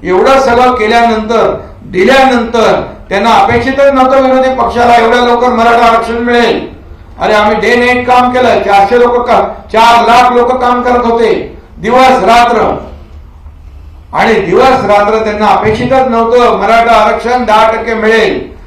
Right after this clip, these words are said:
त्यांना वाटलं हे सगळं जळपळ-, जाळत सगळं हे, म, कायदा,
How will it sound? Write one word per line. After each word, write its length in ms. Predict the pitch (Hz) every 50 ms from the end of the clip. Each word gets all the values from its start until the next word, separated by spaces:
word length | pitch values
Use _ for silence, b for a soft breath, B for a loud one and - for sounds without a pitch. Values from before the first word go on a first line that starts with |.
| B B B -
त्यांना 240 | - 185 202 220 220
वाटलं 320 | 214 208 208 208 208 220 214
हे 200 | 214 220 220 214
सगळं 280 | 214 220 220 220 202
जळपळ-, 500 | 196 202 202 202 214 226 226 226 226 220
जाळत 440 | 185 185 190 190 220 - 233 226 - 196 190 190 - - B B B B - -
सगळं 180 | 180 202 220 226
हे, 480 | 220 220 220 226 220 214 196 - - - -
म, 140 | - 175 175 175 - - - - - - - B B B B B B - -
कायदा, 300 | 185 202 - - 240